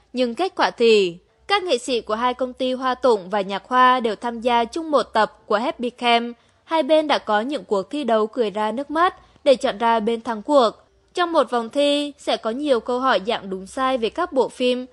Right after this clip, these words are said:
cũng như tác phẩm nổi tiếng được đưa ra. Đội thi đấu sẽ dùng búa đen và búa trắng để thể hiện đáp án của mình. Đội đối thủ phải chặn lại đáp án đúng thì mới thắng cuộc.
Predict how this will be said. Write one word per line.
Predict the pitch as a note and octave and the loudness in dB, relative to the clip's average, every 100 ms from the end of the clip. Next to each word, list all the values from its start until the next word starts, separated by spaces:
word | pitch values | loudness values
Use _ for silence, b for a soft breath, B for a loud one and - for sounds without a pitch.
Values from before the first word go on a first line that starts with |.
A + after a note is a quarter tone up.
| b - | b -2
cũng | C4 A3 | -2 0
như | A3+ A3+ | -2 0
tác | F4+ | -2
phẩm | - C#4+ G#3 | -2 -4 -2
nổi | G#3+ F3 | -4 -4
tiếng | A3 G#3 G#3 C4 | 0 0 0 -2
được | B3 | -2
đưa | G#3+ A3+ | 0 0
ra. | A3+ A#3 A#3 A#3+ b b b | 4 4 4 0 b b b
Đội | - B3+ | 4 4
thi | E4 E4 | 4 0
đấu | B3+ A#3+ | 0 0
sẽ | C#4 G#3 | 0 -2
dùng | G3+ G3+ F#3+ | -2 -2 -2
búa | G3 | -2
đen | G#3+ C#4 C4+ | -2 -2 -2
và | A3+ | -2
búa | G3+ | -2
trắng | G3 A#3 G#3+ A#3 | -2 -2 -4 0
để | C#4 | 0
thể | G#3+ G#3 | 0 -4
hiện | A3+ G#3 G3 | -2 -4 -4
đáp | E4+ | -4
án | B3 A3 C4 | -4 -4 -4
của | A3 | -4
mình. | G#3 A3 G3 E3 b b | 0 0 0 -6 b b
Đội | C#4 B3 | 4 4
đối | A3 A3+ | 4 0
thủ | E4 C4 | 0 0
phải | G3+ B3+ | 0 -4
chặn | F#3+ A#3+ F3 | -4 -4 -4
lại | G3+ F3+ | -6 -4
đáp | D#4 | -6
án | - A#3 G#3+ | -4 -6 -2
đúng | G#3+ A3+ | -2 -2
thì | C4+ A3+ | -8 -6
mới | G3+ G3 | -4 -4
thắng | G3 G#3 | -6 -12
cuộc. | G3+ C#4+ A#3 | 0 2 2